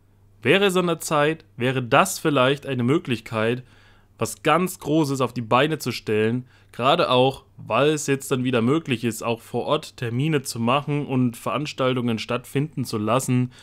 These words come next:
wäre es schlau, das in den Titel zu schreiben, dass dich alle hassen, Ramses, ja. Aber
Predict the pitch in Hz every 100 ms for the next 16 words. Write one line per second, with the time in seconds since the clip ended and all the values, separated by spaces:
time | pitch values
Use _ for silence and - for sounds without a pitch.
0 | - - - 131 190 185 - - 143 147
1 | 135 151 185 208 196 196 185 185 - 156
2 | 147 143 143 135 139 - 127 135 165 143
3 | 165 - 127 123 147 139 135 131 - 113
4 | 120 151 - _ _ - - - _ -
5 | 120 139 139 139 135 135 135 135 135 131